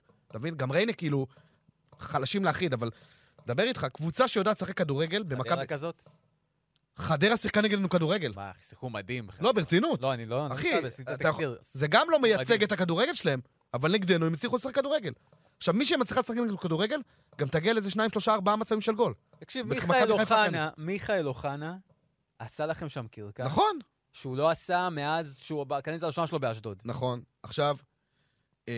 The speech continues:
Speaker 1: אז זה, אלו היו נסיבות המקלות, כי, כי באמת, כי אשדוד, אה, ניצחה בכדורגל, לא, לגבי חיפה, תשמע, אני, משהו לא טוב אומר על ברק בכר. עכשיו,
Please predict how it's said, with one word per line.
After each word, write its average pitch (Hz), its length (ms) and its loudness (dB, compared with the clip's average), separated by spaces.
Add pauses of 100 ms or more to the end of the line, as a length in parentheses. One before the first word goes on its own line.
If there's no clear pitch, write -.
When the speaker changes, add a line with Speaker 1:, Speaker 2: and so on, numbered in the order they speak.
(340)
Speaker 1:
אז 127 280 -8
זה, 254 460 2
אלו 262 240 4
היו 254 120 4
נסיבות 226 340 0
המקלות, 202 440 0
כי, 170 160 -6 (120)
כי 160 100 -4
באמת, 170 440 2 (120)
כי 156 240 -6
אשדוד, 170 440 0 (100)
אה, 131 400 -2
ניצחה 127 300 -4
בכדורגל, 131 640 -2
לא, 151 840 2 (1800)
לגבי 135 300 0
חיפה, 180 360 0
תשמע, 220 260 -2 (1500)
אני, 113 1400 -4 (520)
משהו 165 320 -6
לא 175 60 -8
טוב 175 160 -6
אומר 170 180 -2
על 160 60 -2
ברק 143 240 -4
בכר. 147 260 -4
עכשיו, 117 260 -6